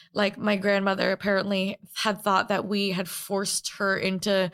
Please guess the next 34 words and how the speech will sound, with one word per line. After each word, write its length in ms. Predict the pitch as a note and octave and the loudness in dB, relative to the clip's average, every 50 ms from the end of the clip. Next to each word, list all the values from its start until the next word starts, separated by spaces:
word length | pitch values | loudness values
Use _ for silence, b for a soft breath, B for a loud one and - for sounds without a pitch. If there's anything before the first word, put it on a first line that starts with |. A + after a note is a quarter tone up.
| B B B B B | B B B B B
playing 340 | - A3 G3+ F#3+ F#3+ F#3 F3+ | -4 -2 0 0 0 -2 -4
dress 360 | E3+ G#3+ C4+ C4+ C#4 - - | -2 0 2 2 2 2 4
up. 280 | C4 B3 A#3 A3+ A3 A3+ - | 4 4 4 4 2 2 0
And, 280 | - G3+ F#3+ F#3+ F#3 B B B B B B | 2 2 2 0 -2 B B B B B B
you 100 | - A3+ | -2 0
know, 320 | G#3 F#3+ F#3 F3+ - - - _ _ _ - | 2 2 2 0 -2 -6 -10 _ _ _ 0
all 320 | A#3 A3+ A#3+ B3 C4 - | 2 4 4 4 2 2
this 260 | A3 A3 A#3 A#3 A#3 | 0 0 0 0 2
to 100 | - A3+ | 0 0
say, 360 | F#3+ - G#3 F#3+ F#3+ G#3 A#3 | 0 2 2 2 2 2 0
like, 300 | A#3+ A3+ G#3 F3+ F3 - - _ | 2 2 2 2 0 -4 -6 _
across 360 | - G#3 - A3+ G#3 A#3 A3+ | -8 -2 2 2 2 2 2
the 100 | - C#4+ | 0 0
weekend, 340 | A#3 G#3 G#3 G3+ A3+ A3 G#3 | 0 0 0 0 0 0 0
I 60 | G3+ | 0
think 220 | G#3 G#3+ G3+ F#3+ F#3+ | 0 -2 -4 -2 0
we 100 | G#3+ G3+ | 0 0
had 140 | G3+ G3+ | 2 0
slowly 380 | F#3+ - - G#3 F#3+ F#3+ G3+ G#3 | 0 -2 0 0 0 2 2 0
started 320 | G3+ - G#3 G3 G3 G3 | 0 0 -2 -2 -4 -4
picking 280 | - G#3+ F#3 - F#3 F#3 | -6 -6 -4 -2 -2 0
up 220 | F#3 F#3 G3+ - | 0 0 2 2
on, 260 | A3 G3+ F#3+ F#3+ F#3 D#3+ B B B B B B B | 2 2 2 2 -2 -4 B B B B B B B
like, 280 | - G3 F#3 F#3+ - - | -4 -4 -4 -4 -6 -6
memory 560 | G#3 G3 G3 F#3+ F#3 F#3+ G3 G3+ G3+ G3+ G#3 | -2 0 0 0 0 0 0 0 0 0 0
loss 400 | G#3 G3+ G3 G3 G3 G3+ - - | 0 2 2 2 2 0 -2 -4
with 120 | G3+ G3+ | -4 -2
my 140 | F#3 G#3 G3 | -2 -2 -2
grandmother. 500 | F#3 F3 F3 F3+ F#3 G3+ G#3+ G#3+ A#3+ A#3+ | -2 -2 -2 0 0 0 0 0 0 2
Like, 240 | A#3 G#3 F#3 G3 - | 2 2 0 0 -2
for 80 | - G3 | -6 -6
example, 500 | G3 - G#3+ G3 E3 - G3+ G3 G3 B B B B | -4 -2 -4 -4 -2 0 0 0 0 B B B B
she 180 | B - - G#3 | B -4 -4 -2
kept 280 | - A3+ A#3 A#3+ A#3+ | 0 0 0 0 -2